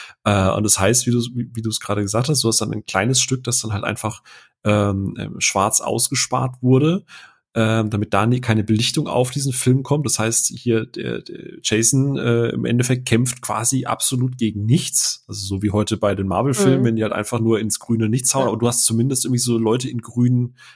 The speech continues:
Speaker 1: Anzügen, die du als Referenz hast. Und damals hattest du halt gar nichts. Das heißt, du musstest halt,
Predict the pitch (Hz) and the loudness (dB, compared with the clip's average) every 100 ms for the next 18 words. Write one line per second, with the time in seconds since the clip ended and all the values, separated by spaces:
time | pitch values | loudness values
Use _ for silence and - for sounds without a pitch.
0 | - 117 123 - 117 104 107 98 107 98 | -6 -4 0 2 2 0 -4 -6 -6 -4
1 | - - 101 98 117 - 113 - 117 104 | -4 -4 -6 -2 -2 -2 -2 -2 -2 -2
2 | 120 - 120 123 - 110 107 - 101 113 | -2 -2 -4 -2 -2 0 -4 -4 -4 -4
3 | 95 104 104 107 - 110 120 - 110 117 | -4 -4 -2 -2 -2 0 0 0 0 0
4 | 113 | -2